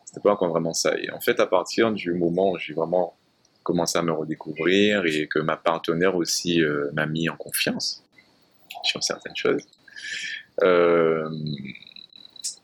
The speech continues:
j'ai redécouvert en fait la pratique, enfin, la pratique sexuelle, euh,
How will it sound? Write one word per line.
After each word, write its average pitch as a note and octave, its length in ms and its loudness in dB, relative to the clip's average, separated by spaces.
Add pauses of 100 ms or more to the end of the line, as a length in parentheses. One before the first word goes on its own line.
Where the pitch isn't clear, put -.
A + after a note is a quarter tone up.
(180)
j'ai G2+ 400 4
redécouvert A#2 800 6
en G#2 100 0
fait A2 400 2
la F2+ 160 4
pratique, - 480 0
enfin, D#2 100 0
la D2+ 80 0
pratique - 300 -6
sexuelle, E2 560 0 (1160)
euh, F2 120 4